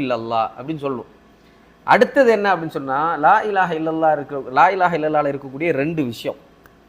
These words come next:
சரியா இல்லையா? லா இலாஹ இல்லல்லாஹ்.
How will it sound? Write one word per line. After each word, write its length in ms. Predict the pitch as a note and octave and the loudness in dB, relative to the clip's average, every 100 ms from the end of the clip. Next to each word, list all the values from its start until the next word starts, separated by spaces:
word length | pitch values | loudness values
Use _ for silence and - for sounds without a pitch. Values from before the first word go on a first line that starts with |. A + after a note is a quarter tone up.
| _ _ _ _ _ _ _ _ | _ _ _ _ _ _ _ _
சரியா 260 | - B2 C3 | -10 -2 0
இல்லையா? 220 | G2+ F#2 _ _ _ _ _ B2 | 0 -6 _ _ _ _ _ 2
லா 500 | D#3 G#3+ A#3+ - - - _ _ | 6 8 6 2 -10 -20 _ _
இலாஹ 580 | C3+ C#3 D#3 C#3 A#2 A#2+ - _ _ - | 0 4 6 6 4 -2 -4 _ _ -2
இல்லல்லாஹ். 520 | E3+ E3 B2+ G#2+ G#2 | 2 4 2 0 -6